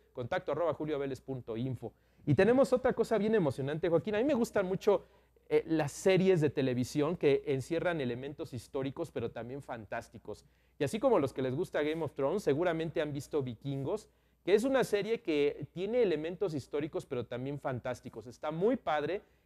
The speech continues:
está espectacular. Y la que tengo aquí en mis manos, que también van a ver ahorita algunas escenas, vean esta preciosa edición especial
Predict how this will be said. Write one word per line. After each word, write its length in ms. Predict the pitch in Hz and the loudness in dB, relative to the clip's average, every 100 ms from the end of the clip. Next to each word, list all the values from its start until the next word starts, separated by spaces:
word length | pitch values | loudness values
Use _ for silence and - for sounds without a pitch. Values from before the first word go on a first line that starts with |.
| _ _ | _ _
está 400 | 151 151 190 202 | -6 0 0 2
espectacular. 800 | - 156 - 143 151 151 160 185 | 2 2 2 0 0 0 0 0
Y 80 | 156 | 0
la 120 | 143 | 0
que 120 | 139 147 | 0 0
tengo 240 | 202 247 | 2 4
aquí 180 | 262 196 | 4 2
en 80 | 196 | 2
mis 160 | 190 | 0
manos, 260 | 175 160 175 | 0 -2 0
que 100 | - | -2
también 200 | 131 143 | -2 0
van 120 | 151 | 0
a 60 | 143 | 0
ver 120 | 147 | 0
ahorita 260 | 139 135 | -2 -2
algunas 320 | 139 135 143 117 | -4 -4 -8 -10
escenas, 420 | 110 120 156 165 | -8 -8 -8 -8
vean 220 | 175 196 | -4 -4
esta 220 | 180 196 | -2 -2
preciosa 560 | - - 110 101 117 147 | -4 -4 -6 -4 -6 -6
edición 280 | 110 120 131 | -6 -6 -8
especial 520 | 123 98 120 120 | -10 -14 -8 -8